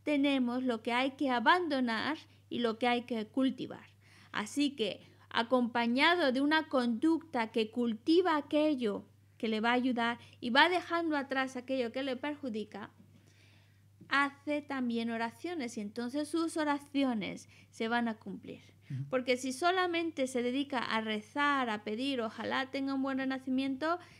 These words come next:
Speaker 1: eso no te va, es, no te va a llevar a un buen renacimiento. Eso únicamente no te lleva a un buen renacimiento. Hace falta actuar, teniendo muy claro aquello a cultivar y aquello a abandonar. También es verdad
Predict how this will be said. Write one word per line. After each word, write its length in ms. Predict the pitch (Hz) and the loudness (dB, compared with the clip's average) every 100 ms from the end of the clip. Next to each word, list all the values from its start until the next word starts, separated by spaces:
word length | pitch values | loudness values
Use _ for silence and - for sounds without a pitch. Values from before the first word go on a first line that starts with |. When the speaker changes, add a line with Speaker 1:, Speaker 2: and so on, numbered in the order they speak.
| - | -14
Speaker 1:
eso 240 | 311 370 | -10 -6
no 140 | 392 403 | -6 -6
te 100 | 392 | -2
va, 260 | 359 349 | 0 -2
es, 500 | - - 302 - - - | -4 -8 -12 -12 -16 -14
no 200 | 247 294 | -6 -6
te 120 | 302 | -4
va 100 | 359 | -4
a 40 | 370 | -2
llevar 300 | 339 320 359 | 0 0 0
a 60 | |
un 100 | 320 | 0
buen 180 | 240 233 | 0 -2
renacimiento. 580 | 214 202 214 202 202 240 | -4 -8 -10 -10 -8 -6
Eso 300 | 262 330 302 | -4 -4 -6
únicamente 600 | - 311 311 302 285 294 | -4 -2 -2 -4 -4 -2
no 160 | 277 285 | -2 -2
te 160 | 302 254 | -4 -2
lleva 300 | 277 330 320 | -2 0 0
a 20 | |
un 120 | 240 | 0
buen 180 | 226 220 | -2 -4
renacimiento. 720 | 196 180 - 185 156 - - - - - - - - - - | -6 -8 -10 -12 -12 -14 -18 -20 -20 -20 -20 -20 -20 -20 -6
Hace 240 | 247 262 | -2 0
falta 420 | 262 269 269 320 320 - - | 2 0 2 0 0 -10 0
actuar, 640 | 226 226 - 269 262 240 226 - - - | 0 0 2 6 8 6 2 -14 -20 -4
teniendo 560 | - 240 269 294 302 294 - - - - | 0 4 4 6 4 2 -6 -20 -20 0
muy 320 | 269 320 370 | 4 6 4
claro 420 | 370 320 302 240 | 6 8 8 6
aquello 440 | 220 262 269 254 220 | 2 2 2 2 0
a 120 | 214 | 0
cultivar 840 | 349 359 - 269 220 208 226 277 - _ | 2 2 2 0 4 4 4 0 -12 _
y 100 | 240 | -2
aquello 420 | 220 214 269 269 220 | -2 2 2 4 2
a 40 | |
abandonar. 560 | 226 233 196 185 151 - - - | 2 0 0 -6 -10 -14 -20 -2
También 280 | 269 294 370 | 0 2 2
es 160 | 427 | 2
verdad 520 | 370 339 277 262 240 | 4 4 6 6 4